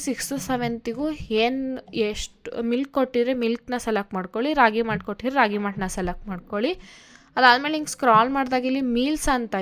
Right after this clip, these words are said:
ಇದೆ. ಮೀಲ್ಸ್ ಅಂದರೆ ಊಟ ಅಂತ. ನೆಕ್ಸ್ಟ್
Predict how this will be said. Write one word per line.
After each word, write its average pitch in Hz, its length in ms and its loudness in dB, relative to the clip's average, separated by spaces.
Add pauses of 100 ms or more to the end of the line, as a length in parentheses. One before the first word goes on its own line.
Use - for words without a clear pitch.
ಇದೆ. 185 200 2 (480)
ಮೀಲ್ಸ್ 294 400 -2
ಅಂದರೆ 285 220 0 (160)
ಊಟ 247 180 -2 (160)
ಅಂತ. 185 260 -8 (680)
ನೆಕ್ಸ್ಟ್ 277 240 -2